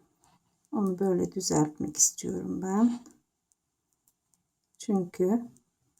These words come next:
burada bana uygun durmuyor. Bazen böyle ilmekler, hmm, değişik gelince onları düzeltmek zorundayız. Şimdi iki tane ilmeğimizi dedik, alıyoruz.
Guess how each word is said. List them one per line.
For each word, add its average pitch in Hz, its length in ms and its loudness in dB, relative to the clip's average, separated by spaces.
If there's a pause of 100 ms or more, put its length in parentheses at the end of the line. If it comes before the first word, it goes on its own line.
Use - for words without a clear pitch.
(800)
burada 185 500 -2
bana 190 540 2 (420)
uygun 220 500 6
durmuyor. 196 680 2 (640)
Bazen 196 440 2
böyle 180 240 0
ilmekler, 180 720 -4 (1160)
hmm, 190 340 2
değişik 190 520 6
gelince 165 520 6
onları 196 320 6
düzeltmek 180 600 2
zorundayız. 190 800 0 (420)
Şimdi 247 260 4
iki - 180 -6
tane 214 300 6
ilmeğimizi 175 640 4
dedik, - 260 -4 (280)
alıyoruz. 170 800 2